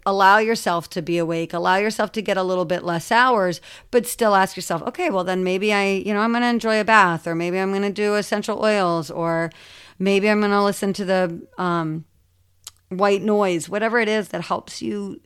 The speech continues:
tone it down. You don't have to have this intense relationship with sleep, but you do have to have a really healthy relationship with recovery and rest. So that's a lot of stuff.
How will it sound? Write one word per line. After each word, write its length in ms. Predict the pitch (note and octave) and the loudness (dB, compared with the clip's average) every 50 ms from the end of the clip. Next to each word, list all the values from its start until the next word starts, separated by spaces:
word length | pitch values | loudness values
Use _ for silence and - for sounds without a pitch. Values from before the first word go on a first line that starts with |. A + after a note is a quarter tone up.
| _ - - - - - - - _ _ _ _ | _ -20 -20 -20 -20 -20 -20 -20 _ _ _ _
tone 300 | - - - A#3+ A#3 A#3 | -6 0 4 4 6 6
it 160 | A#3 G#3+ F#3 - | 4 2 2 0
down. 460 | G#3+ F#3+ F#3 F#3 F3 E3+ E3 E3 D#3+ | 2 2 4 4 4 2 2 0 0
You 100 | E3 F3+ | 0 0
don't 160 | G3 - A3 | 0 -2 0
have 260 | G#3+ G#3 F#3 F#3+ - - | 0 0 0 -2 -2 -4
to 80 | G#3 | -2
have 200 | F3+ F#3 E3+ E3+ | -2 0 -2 -2
this 180 | F3 F#3 - - | -4 -6 -4 -4
intense 460 | D#3 D#3+ - - - E3+ E3 F3 - | -6 -6 -6 -6 -4 -4 -4 -4 -4
relationship 640 | A#3 A3+ A#3 A#3 B3 - - A#3+ - - C4+ B3 - | -2 -2 -2 -2 -2 -4 -4 -6 -4 -4 -4 -4 -4
with 80 | B3+ | -4
sleep, 380 | B3 - - B3 B3 B3 A#3+ - | -4 -4 -4 -2 -2 -2 -2 -6
but 80 | - - | -8 -6
you 120 | F3+ F#3 | -6 -6
do 260 | F3 D3+ F#3+ G#3+ G#3+ | -6 -4 -4 -2 0
have 200 | G#3+ G#3 F#3+ F#3+ | 0 0 -2 -2
to 100 | - G3 | -2 -4
have 140 | F3 F3+ D#3 | -4 -2 -2
a 100 | E3+ E3+ | -2 -4
really 280 | D#3 D#3+ F3 E3+ F3 E3 | -4 -4 -4 -4 -6 -6
healthy 420 | C#3 D#3 E3 E3 E3 - G3+ F#3+ | -4 -2 -2 -2 -2 -4 -8 -8
relationship 680 | F3 F#3 E3+ E3 E3+ E3 D#3+ - F#3+ - - A3 G#3+ - | -6 -6 -4 -4 -4 -4 -4 -6 -8 -6 -6 -6 -6 -4
with 160 | F3 E3+ - | -8 -8 -8
recovery 680 | E3 E3 D#3 - - D#3+ D#3+ C#3+ D#3+ E3 E3 D#3+ - | -10 -12 -10 -10 -8 -8 -8 -6 -4 -4 -4 -6 -6
and 220 | - E3 D3+ D3+ - | -8 -8 -8 -8 -6
rest. 500 | D#3+ D#3 - - - - - - - - _ _ _ _ _ _ _ _ _ _ _ _ _ _ _ _ _ _ _ _ - - - _ | -8 -8 -8 -10 -14 -18 -20 -20 -20 -20 _ _ _ _ _ _ _ _ _ _ _ _ _ _ _ _ _ _ _ _ -20 -20 -20 _
So 140 | - C4+ C4+ | -2 0 4
that's 240 | C4+ C4 C#4 C4+ | 4 4 4 4
a 60 | E4 D#4 | 2 2
lot 220 | C#4+ B3 A3 G3+ | 4 4 4 4
of 60 | G3 - | 2 -2
stuff. 600 | - - A3+ G3 F#3 F3+ F3+ F#3+ A#3 - - | -4 0 2 4 6 6 4 2 0 -4 -8